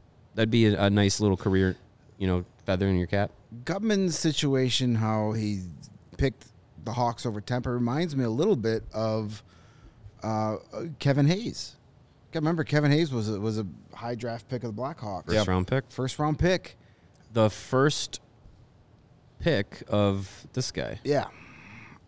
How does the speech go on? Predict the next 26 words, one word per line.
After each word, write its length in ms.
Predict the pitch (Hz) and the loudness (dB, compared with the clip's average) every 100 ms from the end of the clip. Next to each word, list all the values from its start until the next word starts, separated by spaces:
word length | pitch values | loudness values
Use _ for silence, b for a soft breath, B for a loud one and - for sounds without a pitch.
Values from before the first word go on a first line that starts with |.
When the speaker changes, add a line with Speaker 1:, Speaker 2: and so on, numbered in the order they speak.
| - - | -20 -4
Speaker 1:
Twenty 220 | 107 110 | -2 -2
ten 200 | 120 113 | -2 -2
draft. 260 | 127 123 | -2 -6
Speaker 2:
Who 140 | 107 113 | -6 -4
never 220 | 113 113 | -4 -4
played 240 | 107 123 | -2 -2
for 80 | 113 | -2
the 60 | 131 | -4
Blackhawks 500 | 156 147 104 82 - | -4 -4 -6 -6 -6
because 520 | 127 117 185 165 147 | -8 2 4 4 4
he 100 | 139 | 0
finished 380 | 127 - 156 165 | 0 2 2 2
his 120 | 135 | -2
college 400 | - 156 214 208 - | -6 -8 -6 -8 -8
career 420 | 120 120 117 143 b b b b _ | -8 -6 -6 -8 b b b b _
and 120 | 135 | 2
elected 400 | 139 139 156 165 | 4 4 4 2
to 60 | 143 | -2
go 200 | 120 139 | 4 4
to 60 | 131 | 4
free 280 | - 131 143 | 0 0 0
agency 560 | 175 147 131 127 123 - - | -2 -6 -6 -4 -6 -8 -6
because 480 | 131 - 220 208 175 | -4 4 6 6 4
at 220 | 143 147 | 2 2
that 220 | 151 139 | 0 0
time, 560 | - 196 247 175 151 147 | 0 0 4 4 4 0